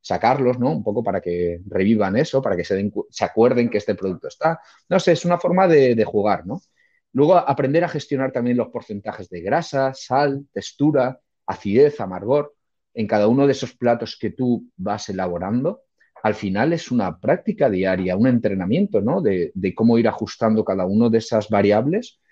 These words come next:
en cada uno de los platos. Eso se ve muy claro en los, en los guisos, eso se ve muy claro en los caldos, en los arroces también, ¿no? Cuánto porcentaje de grasa usas. Entonces, no sé, yo creo que es un poco ir viendo. Luego también,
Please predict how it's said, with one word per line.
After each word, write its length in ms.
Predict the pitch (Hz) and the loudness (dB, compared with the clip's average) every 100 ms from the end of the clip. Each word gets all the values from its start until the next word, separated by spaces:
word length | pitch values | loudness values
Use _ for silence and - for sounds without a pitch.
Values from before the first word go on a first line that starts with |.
| _ - | _ -4
en 120 | 104 | -2
cada 200 | 98 101 | 2 2
uno 140 | 101 139 | 4 4
de 80 | 123 | 4
los 140 | - | 0
platos. 420 | 95 135 165 110 | 0 0 0 -4
Eso 160 | 110 - | -4 -6
se 160 | - 110 | -2 2
ve 160 | 110 | 2
muy 200 | 107 107 | 2 0
claro 260 | 107 110 104 | 0 0 0
en 60 | |
los, 320 | 98 92 - _ _ - | -2 -4 -8 _ _ -4
en 100 | 98 | 0
los 180 | - - | 0 2
guisos, 680 | 120 143 117 117 123 - _ _ - | 2 2 2 2 2 -4 _ _ -6
eso 220 | 104 120 | -4 -4
se 180 | 110 107 | 0 2
ve 120 | 110 | 2
muy 160 | 107 104 | 2 0
claro 200 | 101 98 | -2 0
en 60 | |
los 160 | 92 - | -4 -4
caldos, 460 | 120 135 117 123 | 0 2 4 2
en 80 | 104 | 0
los 140 | 95 - | -4 -6
arroces 520 | - 117 - 131 - | -4 -4 -4 -6 -6
también, 320 | 98 113 120 | -2 0 0
¿no? 240 | 120 190 - | 0 -4 -6
Cuánto 260 | 107 107 | -4 -2
porcentaje 520 | 98 85 101 95 - 92 | -4 -4 -6 -6 -4 -6
de 120 | 87 | -8
grasa 220 | 87 - | -10 -4
usas. 520 | 104 165 120 127 - _ _ _ - | -2 -2 0 -2 -4 _ _ _ -2
Entonces, 260 | 107 - | -2 -2
no 100 | 98 | -8
sé, 180 | - 90 | -6 -4
yo 80 | 92 | -2
creo 140 | 107 | -2
que 60 | 107 | -2
es 40 | |
un 140 | 110 107 | -2 0
poco 400 | 110 127 131 - _ _ - | 0 0 -2 -4 _ _ -4
ir 160 | 113 104 | -2 2
viendo. 420 | 95 98 92 85 _ _ _ - | 2 0 -2 -6 _ _ _ 0
Luego 200 | 147 208 | 4 4
también, 500 | 208 208 226 233 - | 4 4 4 2 -2